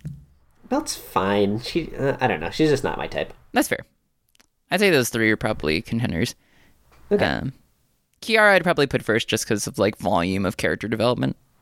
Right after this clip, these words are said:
Speaker 1: I think,
Speaker 2: Um,
Speaker 1: yeah, I think it has to go Kiara and then King Protea for me.
Speaker 2: Mm-hmm.
Speaker 1: All right, uh, Foreigner.
Speaker 2: Foreigner?
Speaker 1: You have three options.
Speaker 2: We got a Hokusai. We got Abby.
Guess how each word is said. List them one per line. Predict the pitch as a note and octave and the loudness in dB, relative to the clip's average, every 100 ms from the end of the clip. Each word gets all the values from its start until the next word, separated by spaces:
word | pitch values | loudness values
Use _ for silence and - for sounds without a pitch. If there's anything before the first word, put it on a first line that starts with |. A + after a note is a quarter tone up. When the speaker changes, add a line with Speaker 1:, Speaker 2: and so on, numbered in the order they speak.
| _ - | _ 0
Speaker 1:
I | D3+ | 2
think, | F#3+ D3 | 2 0
Speaker 2:
Um, | - | -4
Speaker 1:
yeah, | G#2+ D#2+ | -4 -2
I | A2 | 0
think | C#3+ D3 C3+ | 0 0 0
it | A2 | 0
has | A2+ - | 0 -2
to | G2+ | -6
go | F2 E2+ D#2 - | -4 -4 -6 -10
Kiara | - F#2+ F#2 F2 F2+ - | -4 0 0 0 -4 -6
and | F2 E2+ | -8 -6
then | E2 D2+ D2+ | -6 -6 -8
King | - F2+ | -14 -14
Protea | - - - | -10 -10 -10
for | - - | -10 -8
me. | A#2 - _ - | -8 -8 _ 0
Speaker 2:
Mm-hmm. | C#3 D#2+ - _ _ - - - - _ _ _ - C#3 | 2 0 -6 _ _ -20 -20 -20 -20 _ _ _ -4 -2
Speaker 1:
All | |
right, | B2 - - | -2 -4 -4
uh, | B2+ B2 C3 B2+ | 2 6 6 4
Foreigner. | - F3 C#3+ | 4 4 4
Speaker 2:
Foreigner? | D3+ F#3 G#3 | 4 4 4
Speaker 1:
You | A3 | 4
have | - - | 4 2
three | C3+ B2+ | 2 4
options. | G#2 - F2+ F2+ - - - - _ _ - - - - - - - - - _ _ _ _ _ | 4 0 -4 -4 -6 -8 -16 -20 _ _ -20 -20 -20 -20 -20 -20 -20 -20 -20 _ _ _ _ _
Speaker 2:
We | G2+ G#2+ | 0 2
got | A2+ | 4
a | A#2+ | 4
Hokusai. | A#2 - - C2+ D2 - - - - | 2 -2 -2 0 0 -2 -6 -14 -10
We | A#2 | -4
got | A#2 A#2+ A#2 - _ _ _ _ _ | -2 0 0 -2 _ _ _ _ _
Abby. | A#2 A#2+ A#2 E2 B2+ | -4 -2 -2 -2 -2